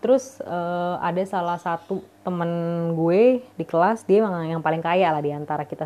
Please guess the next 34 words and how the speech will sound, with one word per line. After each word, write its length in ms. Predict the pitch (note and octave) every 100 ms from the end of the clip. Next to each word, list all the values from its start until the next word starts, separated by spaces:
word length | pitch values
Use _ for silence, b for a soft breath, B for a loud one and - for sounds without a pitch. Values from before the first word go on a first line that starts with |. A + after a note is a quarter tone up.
| D3+
sekelas 320 | - D#3 D3+
itu. 240 | D#3+ D3 - - - _ _ - _ _ _ _ B B B
Karena 180 | - E3 E3+
kita 240 | E3+ E3
komit 320 | - E3 F3 - - -
supaya 260 | F3 E3 D#3+
lulus 240 | E3 E3+
bareng-bareng, 640 | - D3+ D#3+ D3 D3 F3 C#4
akhirnya 340 | D#3 E3 G3
dia 140 | G#3 A3+
minta 240 | G#3 F3
beliin, 480 | E3 D3+ D3+ F#3+ A3+
si 80 | F#3+
teman 240 | F3 D#3+
kita 160 | E3 D#3
yang 160 | D#3
kaya 320 | D#3 D#3+ D#3+
ini, 240 | D#3 E3 B3+ - B B B B -
yang 80 | E3+
tajir 400 | D3+ D#3 C#3+ D#3+
ini, 240 | F3+ A#3+
minta 240 | B3 F#3 E3
beliin 400 | D#3 D#3 G3 A3
sama 240 | F3+ E3
orang 240 | D#3 D#3+ D#3
tuanya, 480 | D#3 D#3+ G3 B3+ C#4+ B B B B -
hmm, 1120 | F#3+ F#3+ F#3+ F#3+ F#3+ F#3+ F#3+ F#3+ F#3+ F#3 -
apa 320 | F#3 - B3 -
namanya, 400 | G#3 G3 G3+ A#3+ A#3
printer 320 | G3+ G#3 G3
portable 480 | G3 F#3 G#3 G#3 F3
yang 160 | D#3+ E3
bisa 160 | F3+
dibawa-bawa. 560 | E3 E3 D#3+ D#3+ D#3